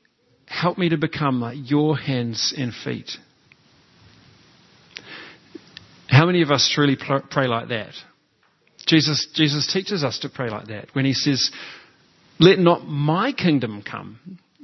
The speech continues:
my, not my will be done, Lord, but your kingdom come."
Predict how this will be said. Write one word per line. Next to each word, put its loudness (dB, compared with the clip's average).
my, -2
not 0
my 4
will 2
be -4
done, 0
Lord, -8
but -8
your 6
kingdom -2
come." -10